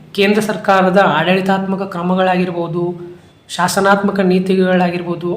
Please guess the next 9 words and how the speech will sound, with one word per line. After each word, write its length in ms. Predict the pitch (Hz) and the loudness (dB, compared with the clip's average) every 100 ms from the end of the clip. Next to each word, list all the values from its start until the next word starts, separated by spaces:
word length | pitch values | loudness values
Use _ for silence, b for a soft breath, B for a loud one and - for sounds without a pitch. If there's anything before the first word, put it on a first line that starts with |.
| - | -4
ಅವುಗಳ 260 | 175 202 196 | -2 0 0
ಕುರಿತು 460 | 202 214 208 202 | 2 0 2 0
ಆಗಾಗ್ಗೆ 540 | 170 170 170 214 214 196 | 2 0 2 2 2 0
ಮಾಹಿತಿಯನ್ನ 520 | 170 196 202 208 208 | 0 -2 -2 -2 -2
ಪಡೆದುಕೊಳ್ತಾರೆ 640 | 190 185 180 185 185 175 | 0 -2 0 -2 -2 -2
ಅಲ್ವಾ 240 | 170 196 233 B B - 180 | 0 2 2 B B -14 -8
ಪ್ರಧಾನಮಂತ್ರಿ 760 | 165 180 185 185 180 196 220 | -2 2 2 2 2 0 0
ಮತ್ತು 640 | 226 190 180 185 247 294 - | 0 -2 -2 -2 -4 -4 -8
ಮಂತ್ರಿಮಂಡಲದಿಂದ. 880 | 170 180 190 185 180 175 170 180 | -6 -2 0 2 2 0 -2 0